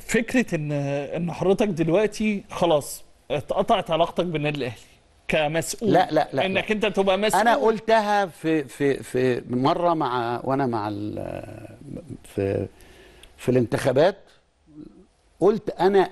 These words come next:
Speaker 2: رزقي اتقطع من النادي الأهلي من سنة تمانية وتمانين، من سا-، من، من، من ساعة ما شوف-، ما سبت النادي الأهلي". أنا رجعت وأنا أول محترف ومدرب برتغالي ما اشتغلتش في النادي الأهلي،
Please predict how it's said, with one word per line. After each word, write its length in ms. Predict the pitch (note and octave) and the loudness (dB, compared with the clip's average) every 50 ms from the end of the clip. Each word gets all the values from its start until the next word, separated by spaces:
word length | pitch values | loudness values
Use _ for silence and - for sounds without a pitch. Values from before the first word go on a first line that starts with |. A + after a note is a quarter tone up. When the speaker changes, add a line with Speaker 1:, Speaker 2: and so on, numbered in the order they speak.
| - - | -2 0
Speaker 2:
رزقي 540 | C3 D#3+ G3 G#3 E3+ C3+ C#3+ - - D3+ | 2 4 4 4 2 -2 -8 -4 -2 -2
اتقطع 640 | C#3 - - - - F3 F#3 - C#3+ A#2+ G2+ F2+ E2+ | -2 -2 -4 -2 0 0 0 0 -2 -4 -4 -4 -4
من 240 | - A2 A#2+ A#2 B2 | -4 -4 -2 -2 0
النادي 360 | C3 B2+ B2+ D3 E3+ E3+ E3+ | 0 0 2 2 4 4 4
الأهلي 500 | D#3 D3 - E3+ F#3 F3+ F#3 G3 G#3 G3 - _ _ _ _ _ _ - - - - - - - | 4 4 4 2 2 2 2 0 -4 -8 -12 _ _ _ _ _ _ -20 -20 -20 -20 -20 -6 -2
من 160 | A#2+ C3 C#3 | 2 2 2
سنة 380 | C3+ - - E3+ F3 G#3 G#3 F#3+ - - _ _ _ _ _ _ _ _ _ _ _ _ | 2 2 2 2 4 4 2 0 -2 -4 _ _ _ _ _ _ _ _ _ _ _ _
تمانية 380 | - C3 C#3 E3+ F#3+ F#3+ F3 D3+ | -2 2 4 4 6 6 4 4
وتمانين، 540 | C3+ A#2+ - A2+ G2 G2 F#2 F2+ E2+ E2 E2+ - _ _ _ _ _ _ _ _ _ - | 2 0 -4 -6 -6 -8 -8 -10 -12 -12 -14 -18 _ _ _ _ _ _ _ _ _ -8
من 60 | A#2+ A2 | -6 -4
سا-، 160 | - - - - | -2 -2 -2 0
من، 340 | C#3 C3 C3 C3+ - - | -2 -2 -2 -2 -2 0
من، 180 | C3 A#2+ B2+ B2 - | 0 0 0 -2 -2
من 140 | C3 B2 A2+ | -2 -2 -2
ساعة 220 | - - D#3+ E3 - | 0 -2 -2 -2 -4
ما 60 | C#3+ | -6
شوف-، 200 | B2+ - D#3 D3 - | -6 -6 -6 -4 -4
ما 160 | B2+ A#2+ - - | -2 -4 -4 -4
سبت 320 | - - F3+ - - - | -4 -2 -2 -2 -2 -2
النادي 260 | C3+ A#2 A#2+ A#2+ G2+ | -4 -2 -4 -4 -6
الأهلي". 240 | - - F2+ E2+ - _ _ _ - - - - - - - - - | -8 -10 -12 -16 -16 _ _ _ -20 -20 -20 -20 -18 -18 -12 -6 -2
أنا 140 | E3+ F3+ F#3+ | 2 2 2
رجعت 460 | F3+ F3 E3+ G3 F3+ C#3 B2+ - - | 4 4 4 2 2 2 -2 -4 -4
وأنا 140 | C#3 C#3 D3 | -2 -2 0
أول 280 | C#3+ E3+ F3 E3 D#3+ D3 | 2 2 2 2 2 0
محترف 540 | C#3 C3 - - - D#3+ D3+ C#3 A2+ - | -2 -6 -6 -2 2 2 2 2 0 -2
ومدرب 380 | B2 A#2 A#2+ B2+ D3 D#3 D#3+ D3+ - - | -4 -4 0 2 2 2 2 2 0 -2
برتغالي 540 | C#3+ B2 - D3 B2+ C3+ E3+ F#3+ F#3 F#3+ | -4 -2 0 0 2 4 4 4 4 2
ما 60 | E3 C#3+ | 2 0
اشتغلتش 420 | A#2 - - A#2 B2+ C#3 - - | -2 -4 -2 -2 -2 -2 -4 -4
في 80 | - A#2 | -8 -6
النادي 240 | A2+ A2+ A2 G2+ | -4 -4 -4 -4
الأهلي، 240 | G#2 - - F2 - | -6 -6 -8 -12 -14